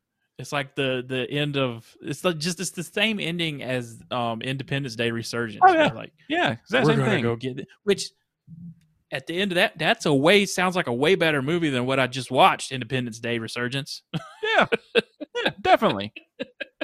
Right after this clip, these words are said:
Speaker 1: Why
Speaker 2: Ah.
Speaker 1: couldn't you make that movie? <laughs>
Speaker 2: Yeah, this movie sucked.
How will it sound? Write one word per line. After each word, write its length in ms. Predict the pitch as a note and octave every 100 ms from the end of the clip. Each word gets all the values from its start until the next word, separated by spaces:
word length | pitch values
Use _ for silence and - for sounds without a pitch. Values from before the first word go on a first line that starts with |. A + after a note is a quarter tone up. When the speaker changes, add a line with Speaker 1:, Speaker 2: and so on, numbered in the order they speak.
| - _ - - _ _ _ - -
Speaker 1:
Why 300 | A#2 G2 -
Speaker 2:
Ah. 20 |
Speaker 1:
couldn't 160 | G3 G3+
you 80 | F#3
make 300 | F#3+ D3 B2+
that 180 | G3 -
movie? 380 | D3+ A#2+ G#2 G2
<laughs> 40 | - - _ _ _ _ _ _ _ - - - _ _ _ _ _ _ _ _ _
Speaker 2:
Yeah, 240 | G2+ F2 F2+
this 240 | - D3 -
movie 260 | A#2+ F2
sucked. 540 | D#2+ - - F2 -